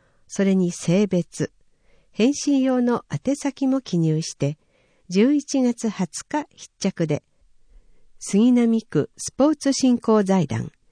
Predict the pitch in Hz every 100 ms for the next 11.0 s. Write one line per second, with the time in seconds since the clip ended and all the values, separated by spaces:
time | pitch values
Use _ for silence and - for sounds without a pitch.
0 | _ _ _ - 214 226 220 214 214 208
1 | 175 160 156 - 165 269 254 254 196 185
2 | 180 240 202 156 - 185 247 277 262 240
3 | 135 151 185 185 185 127 - _ _ _
4 | - 175 311 302 208 156 151 156 170 170
5 | 156 _ - - 302 277 202 180 262 226
6 | 175 151 131 120 135 170 _ _ _ _
7 | 165 170 277 277 262 254 262 254 240 233
8 | 233 202 - - 123 - - 180 165 143
9 | 123 - _ _ _ _ _ _ _ _
10 | _ - 262 302 285 285 - 262 262